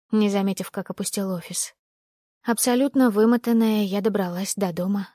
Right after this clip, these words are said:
и завалилась спать после ужина. Вторник, работа,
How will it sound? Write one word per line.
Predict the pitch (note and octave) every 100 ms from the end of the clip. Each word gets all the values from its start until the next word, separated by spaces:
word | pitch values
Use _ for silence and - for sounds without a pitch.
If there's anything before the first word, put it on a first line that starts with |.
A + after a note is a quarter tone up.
| _
и | - A3+
завалилась | G#3+ G#3+ G#3 G3+ F#3+
спать | - - F3+ -
после | F3 - F3+
ужина. | E3 E3 D#3+ E3 _ _ _ _ _ _ _ _ _ _ _ _ -
Вторник, | - C4+ C#4 C4 C4 - - -
работа, | G#3 G#3 F3+ G#3 - G3+